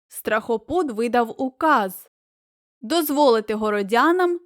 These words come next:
зняти зелені окуляри. Мешканці міста були в захваті.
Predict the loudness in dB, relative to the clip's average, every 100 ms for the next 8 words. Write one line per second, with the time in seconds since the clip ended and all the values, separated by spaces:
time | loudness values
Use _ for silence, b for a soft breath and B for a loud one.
0 | -14 -8 -4 0 0 0 -2 -4 -4 -4
1 | -2 -2 -4 -4 -4 0 2 0 -2 -8
2 | -12 _ _ _ _ _ _ _ 0 0
3 | 0 -2 -4 -2 -4 -4 -2 0 0 -2
4 | -2 0 2 2 0 -6 -12 -12 -12 -10
5 | -12